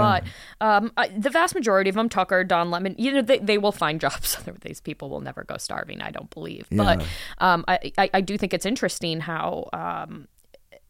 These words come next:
Speaker 1: dime a dozen now, certain talking heads and media figures can be and, and are and are viewed as replaceable, uh, probably for the better, because I think a
Speaker 2: Mm.
Speaker 1: lot of them are up to very nefarious. I don't think Tucker's the worst of them. I don't think Don
Speaker 2: Mm.
Speaker 1: Lemon's the worst of them. I think there's worse out there.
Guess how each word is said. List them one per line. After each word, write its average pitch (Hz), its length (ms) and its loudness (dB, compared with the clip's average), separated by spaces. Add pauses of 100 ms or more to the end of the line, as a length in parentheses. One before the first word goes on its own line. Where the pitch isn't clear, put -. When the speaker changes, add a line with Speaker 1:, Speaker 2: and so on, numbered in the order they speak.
(340)
Speaker 1:
dime 233 280 4
a 262 40 2
dozen 196 460 0
now, 165 300 -2
certain 175 340 -4
talking 160 360 -4
heads 160 200 -4
and 156 120 -8
media 151 280 -6
figures 151 520 -8 (880)
can 185 260 -2
be 170 280 -6 (100)
and, 170 200 -6
and 160 180 -4
are 202 300 0
and 160 280 -4
are 180 140 2
viewed 165 260 -2
as 165 160 -2
replaceable, 160 720 -4 (380)
uh, - 60 -10
probably 392 400 0
for 339 160 -2
the 277 100 0
better, 220 300 2
because 185 300 -2
I 185 80 2
think 202 180 2
a - 20 6
Speaker 2:
Mm. 190 60 6
Speaker 1:
lot 190 160 4
of 175 60 -4
them 180 140 0
are 170 120 4
up 175 140 2
to 175 120 -4
very 160 320 0
nefarious. 160 440 0
I 156 40 0
don't 156 140 -6
think 160 200 -6
Tucker's 180 320 0
the 180 80 2
worst 208 260 0
of 170 80 -4
them. 180 100 -2
I 175 40 0
don't 175 180 -2
think 170 180 -4
Don 180 200 4
Speaker 2:
Mm. 180 40 0
Speaker 1:
Lemon's 196 260 0
the 190 100 0
worst 208 280 0
of 160 60 -4
them. 165 180 0
I 170 80 0
think 180 220 -2
there's 180 260 2
worse 175 340 2
out 240 260 4
there. 156 220 2